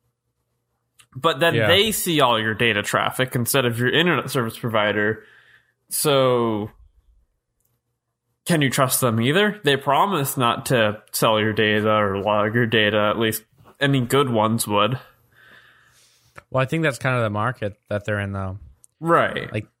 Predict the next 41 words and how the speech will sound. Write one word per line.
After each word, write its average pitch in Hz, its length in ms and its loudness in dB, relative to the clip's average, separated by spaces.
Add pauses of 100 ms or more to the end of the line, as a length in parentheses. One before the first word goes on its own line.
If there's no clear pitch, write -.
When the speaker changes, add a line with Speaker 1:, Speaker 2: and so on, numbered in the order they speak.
(140)
Speaker 2:
that's 123 240 0
the 113 100 -8
market. 110 640 -2
The, 123 240 -6
what's 131 220 -2
the 123 80 -2
point 127 260 -4
of 117 80 -4
a 113 80 -2
V 117 160 -4
P 110 180 -6
N? 107 460 -4
Speaker 1:
If, 156 140 2
Speaker 2:
Well, 113 160 2
Speaker 1:
if, 110 60 2
Speaker 2:
a - 20 2
lot 117 140 2
of 117 100 -6
Speaker 1:
if 165 100 2
Speaker 2:
people - 140 0
Speaker 1:
they're 151 120 4
not, 117 400 2 (240)
you 135 140 2
know, 101 140 2
hiding 104 500 0
your 95 260 -2 (220)
data 117 240 2
traffic. - 380 -4
Speaker 2:
But 147 60 0
that's 165 160 0
the 156 60 -4
thing. 135 300 -2 (380)
For 185 100 -4
the 170 100 2
record, 160 300 0
I've 143 260 2
never 139 260 0
done 127 200 -2
anything 123 540 -4
online 107 720 -4
that 101 300 -2